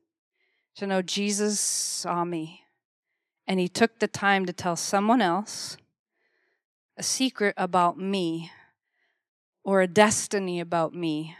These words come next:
how heaven sees me, and put it in their mouth to encourage me. That is so amazing. So amazing. Okay? In verse seventeen, it says in Luke one,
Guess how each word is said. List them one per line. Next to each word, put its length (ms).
how 120
heaven 400
sees 440
me, 360
and 180
put 160
it 140
in 140
their 180
mouth 600
to 140
encourage 680
me. 300
That 160
is 120
so 840
amazing. 680
So 260
amazing. 540
Okay? 320
In 140
verse 280
seventeen, 880
it 140
says 340
in 180
Luke 220
one, 460